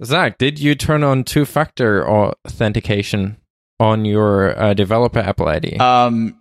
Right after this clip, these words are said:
Speaker 2: I've had two-factor authentication on my developer Apple I D enabled for years now, but as mobile phone number two-factor, so the insecure form.
Speaker 1: So the two-step,
Speaker 2: Yeah,
Speaker 1: I think Apple calls it.
Speaker 2: two-step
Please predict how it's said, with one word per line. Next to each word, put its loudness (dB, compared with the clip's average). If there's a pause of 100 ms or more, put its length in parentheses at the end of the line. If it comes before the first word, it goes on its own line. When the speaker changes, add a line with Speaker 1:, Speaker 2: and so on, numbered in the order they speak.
(180)
Speaker 2:
I've 2
had -2
two-factor -2
authentication -2
on -4
my -2
developer -2
Apple 0
I 2
D 0
enabled -2
for -8
years -2
now, 2
but 0 (500)
as -2
mobile 0
phone 0
number 0 (460)
two-factor, -4
so -2
the -2
insecure 0
form. -2
Speaker 1:
So -4
the 0
two-step, -2 (320)
Speaker 2:
Yeah, 2
Speaker 1:
I 4
think 2
Apple -6
calls -8
it. -12
Speaker 2:
two-step -10